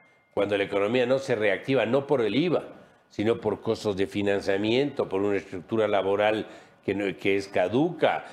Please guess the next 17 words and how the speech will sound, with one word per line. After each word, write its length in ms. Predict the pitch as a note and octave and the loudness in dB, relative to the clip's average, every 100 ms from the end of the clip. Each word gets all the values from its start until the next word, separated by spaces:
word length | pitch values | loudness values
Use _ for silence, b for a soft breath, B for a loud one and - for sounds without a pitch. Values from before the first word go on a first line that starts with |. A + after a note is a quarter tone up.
| B - | B -4
por 140 | A2 | -2
un 120 | A#2 | -2
costo 300 | A2+ A#2+ - | 0 -2 0
de 80 | A2+ | -2
importación 600 | G2 F#2+ F2+ F#2+ A2+ A#2 | -2 -2 0 0 0 0
elevado 400 | A2 G2+ G#2+ A2+ | 0 2 2 0
porque 240 | G#2+ F#2+ G2+ | -2 -2 -2
los 160 | G2 | 0
aranceles 560 | F#2+ F2+ - G#2+ G#2+ - | 0 0 -2 -2 -2 -2
son 280 | G#2+ G#2+ G#2 | -2 0 0
el 120 | F#2+ | 0
doble 280 | G#2+ G#2+ G#2 | 0 0 -2
de 80 | |
los 140 | G2 F2+ | -2 -4
países 440 | F#2+ F#2+ - G2 | -4 -4 -4 -6
vecinos, 540 | G2 G#2 F3+ F3+ A#2 B B B B | -6 -4 -2 0 -2 B B B B
etcétera. 680 | G#2 - D3+ B2 A2+ G2 | -6 -2 -2 0 0 0